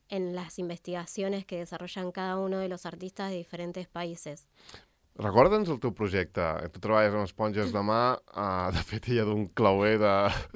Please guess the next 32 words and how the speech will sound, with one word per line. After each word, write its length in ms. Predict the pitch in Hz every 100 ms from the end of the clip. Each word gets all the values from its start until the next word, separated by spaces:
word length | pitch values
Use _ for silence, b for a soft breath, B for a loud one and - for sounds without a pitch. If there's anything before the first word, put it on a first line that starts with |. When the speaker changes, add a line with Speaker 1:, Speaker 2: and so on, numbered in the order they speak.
| B 123 - 143
Speaker 2:
de 160 | 131
Bob 300 | 113 127 127
Esponja. 720 | 123 - 123 120 127 139 143 -
Ai! 480 | 117 135 135 120 101 B B B B 254
I, 140 | 110 123
i, 220 | - 135 135
i, 40 | - -
som 240 | - 175 190
una 80 |
generació, 560 | 156 156 143 135 147 156
alguns 480 | 151 123 151 151 - 131
de 80 |
naltros, 640 | 123 127 120 151 165 - -
que, 380 | 135 110 107 85
que, 160 | 135
que 100 | - 123
es 20 |
va 80 | 143
convertir 480 | 175 147 135 143 156
en 160 | 135
un, 140 | 127 123
en 160 | 117
un 140 | 123 131
membre 240 | 135 139
més 240 | 117 117 135
de 60 |
la 20 | 117
nostra 320 | 107 - 127
família. 560 | 113 104 110 127 143 B B -
Ell, 520 | 101 113 123 123 120
en 460 | 107 101 98 95 90
Calamardo, 880 | 104 95 92 107 113 110 117 117